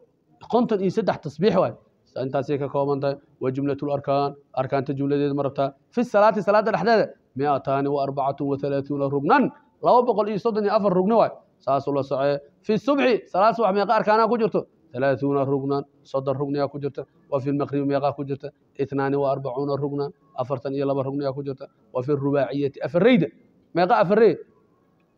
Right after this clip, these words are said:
Saddex ma waay? Saddexdaasna.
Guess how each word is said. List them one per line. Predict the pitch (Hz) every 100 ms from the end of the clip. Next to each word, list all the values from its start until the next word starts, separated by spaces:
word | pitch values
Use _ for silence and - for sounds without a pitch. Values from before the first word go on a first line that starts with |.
| _ _ _ _ _ _ _ _ _ _ _ _ _
Saddex | - 202 196
ma | 247
waay? | 214 131 - - - -
Saddexdaasna. | 131 139 135 135 -